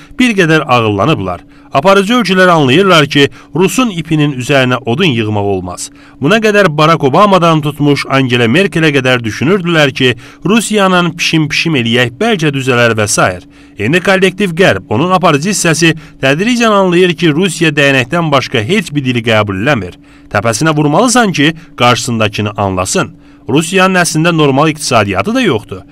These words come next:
Təsəvvür eləyin ki, artıq təyyarələrini istehsal eləyə bilmirlər. Ukrayna taxılını oğurlamaları bir yana, lizinq ilə aldıqları təyyarə parkını da faktiki olaraq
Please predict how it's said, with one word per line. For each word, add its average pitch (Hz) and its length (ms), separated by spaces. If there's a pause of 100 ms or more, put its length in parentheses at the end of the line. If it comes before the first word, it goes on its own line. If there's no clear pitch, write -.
(220)
Təsəvvür 151 420
eləyin 214 220
ki, 196 140
artıq 175 280
təyyarələrini 143 720
istehsal 139 420
eləyə 107 220
bilmirlər. 151 560 (340)
Ukrayna 170 460
taxılını 147 480 (240)
oğurlamaları 123 800
bir 226 140
yana, 160 400 (260)
lizinq 220 460
ilə 214 160
aldıqları 170 560
təyyarə 147 560
parkını 147 400
da 135 120
faktiki - 460
olaraq 185 300